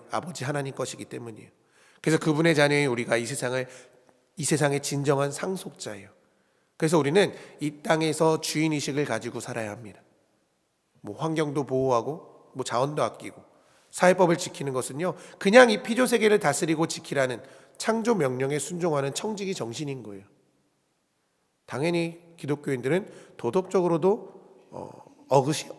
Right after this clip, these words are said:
어긋나면 안 된다는 것이죠. 그리고 둘째, 그럼에도 불구하고 우리는 이 세상에 속한 자가 아닙니다.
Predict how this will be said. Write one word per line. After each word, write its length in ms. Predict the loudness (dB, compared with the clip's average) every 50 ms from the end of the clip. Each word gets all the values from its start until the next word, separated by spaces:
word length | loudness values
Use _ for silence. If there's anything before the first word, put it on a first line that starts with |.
| -14 -6 0
어긋나면 760 | 0 2 2 2 2 4 2 4 4 2 2 0 -4 -12 -18 -16
안 200 | -14 -14 -8 -6
된다는 360 | -4 -4 -4 -6 -10 -10 -12
것이죠. 340 | -12 -14 -16 -18 -18 -20 -20 _ _ _ _ _ _ _ _ _ _ _ _ _
그리고 220 | 6 8 8 8
둘째, 400 | 8 6 4 4 2 0 -2 -2 -6 -12 -20 -20 -20 -20 -20 -20 -10 _
그럼에도 560 | 6 10 12 12 12 12 12 12 12 10 8
불구하고 480 | 8 6 6 10 12 12 12 12 12 8
우리는 340 | 6 6 4 4 2 2 0 -6 -14 -18 -20 -20 -20 -20 -20 -20 -20 _ _
이 100 | -8 -6
세상에 360 | -6 -6 -4 -6 -6 -6 -6 -4
속한 340 | -4 -4 -2 -2 -2 -2
자가 380 | -2 -2 -4 -2 -4 -4 -4 -8 -14 -20 -20 _ _ _ _ _
아닙니다. 580 | -18 -18 -16 -14 -14 -14 -14 -14 -16 -18 -20